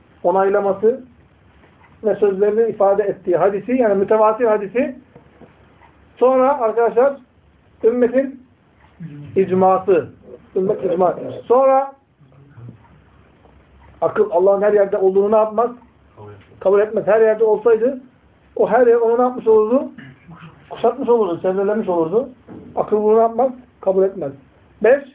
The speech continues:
fıtrat. İnsanın içindeki fıtrat ne diyor? Dua ettiğin zaman, sıkıştığın zaman, kendinle baş başa kalıp sıkıştığın zaman nereye yöneliyorsun? Kalbin nereye? İçindeki o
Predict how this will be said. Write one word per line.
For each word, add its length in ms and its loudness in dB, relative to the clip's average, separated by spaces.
fıtrat. 380 -2
İnsanın 320 -2
içindeki 300 -8
fıtrat 440 0
ne 420 -2
diyor? 300 2
Dua 220 4
ettiğin 280 -8
zaman, 280 -2
sıkıştığın 400 -2
zaman, 360 2
kendinle 420 0
baş 160 0
başa 200 -2
kalıp 320 -2
sıkıştığın 360 -6
zaman 220 0
nereye 240 4
yöneliyorsun? 640 -2
Kalbin 340 -2
nereye? 240 2
İçindeki 340 -4
o 220 2